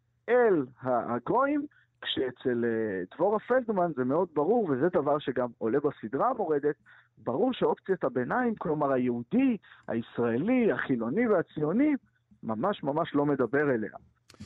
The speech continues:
ב-, בנימה הזאת אני רוצה לסיים ולהגיד שבאמת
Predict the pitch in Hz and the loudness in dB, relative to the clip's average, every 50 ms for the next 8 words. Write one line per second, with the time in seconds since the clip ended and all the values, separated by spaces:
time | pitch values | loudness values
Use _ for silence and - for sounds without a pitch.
0 | - - 107 107 107 98 113 117 113 117 120 135 143 151 151 165 156 - 160 151 | -10 -8 -8 -8 -6 -6 -4 -2 -2 -2 0 0 0 0 -2 -2 -2 0 -2 -2
1 | 139 - 170 175 175 - - 247 - 403 - 170 170 175 220 233 - _ _ _ | 0 0 0 0 2 0 0 0 2 4 4 4 4 2 0 -2 -2 _ _ _
2 | _ _ _ - - - 143 135 131 135 156 185 | _ _ _ -6 -4 -2 0 2 2 2 2 0